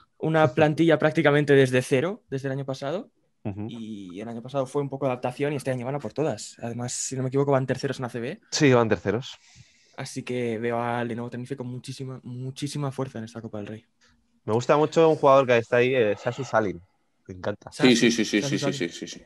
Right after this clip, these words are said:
Speaker 1: Maravilloso.
Speaker 3: Sí, sí, sí.
Speaker 2: Una mecánica muy
Speaker 3: Ri-, muy rara.
Speaker 2: muy rara, pero, pero me, me gusta mucho ese,
Speaker 1: La envidia
Speaker 2: ese
Speaker 1: de
Speaker 2: jugador.
Speaker 3: Sermadini,
Speaker 1: Lenovo.
Speaker 3: Sermadini.
Speaker 2: Y Sermadini, que está, vamos,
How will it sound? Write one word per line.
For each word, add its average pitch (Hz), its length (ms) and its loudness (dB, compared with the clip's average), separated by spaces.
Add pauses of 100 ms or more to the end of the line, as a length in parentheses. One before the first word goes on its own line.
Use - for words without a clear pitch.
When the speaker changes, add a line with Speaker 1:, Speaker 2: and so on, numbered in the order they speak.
(140)
Speaker 1:
Maravilloso. 123 360 2
Speaker 3:
Sí, 95 80 0
sí, 101 60 0
sí. 104 80 0
Speaker 2:
Una 101 160 -4
mecánica 101 1000 0 (720)
muy 98 520 -8 (180)
Speaker 3:
Ri-, 95 320 2
muy 110 200 4
rara. 104 420 2 (140)
Speaker 2:
muy 101 120 -6
rara, 101 300 -2
pero, 92 500 -2 (180)
pero 92 180 -4
me, 95 160 -2
me 98 140 -4
gusta 104 280 -4
mucho 101 360 -6
ese, 92 280 -10
Speaker 1:
La 143 80 -2
envidia 147 320 -2
Speaker 2:
ese 156 80 4
Speaker 1:
de 113 60 6
Speaker 2:
jugador. 104 240 6
Speaker 3:
Sermadini, 117 140 4
Speaker 1:
Lenovo. 104 140 -6
Speaker 3:
Sermadini. 110 800 2
Speaker 2:
Y 113 120 2
Sermadini, 98 560 2
que 85 80 0
está, 92 260 0
vamos, 90 460 -4